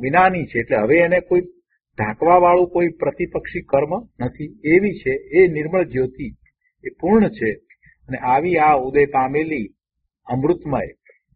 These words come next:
જ્ઞાન જ્યોતિ, તે જાજ્વલ્યમાન રહો. ભાવાર્થમાં કહે છે કે જેનું મરણ નથી તથા જેનાથી અન્યનું મરણ નથી, તે અમૃત છે. અમૃતનો અહીંયા અર્થ કર્યો છે.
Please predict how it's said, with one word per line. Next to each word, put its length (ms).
જ્ઞાન 380
જ્યોતિ, 400
તે 60
જાજ્વલ્યમાન 960
રહો. 380
ભાવાર્થમાં 480
કહે 140
છે 180
કે 80
જેનું 340
મરણ 300
નથી 420
તથા 260
જેનાથી 540
અન્યનું 460
મરણ 280
નથી, 300
તે 280
અમૃત 420
છે. 200
અમૃતનો 480
અહીંયા 180
અર્થ 260
કર્યો 180
છે. 160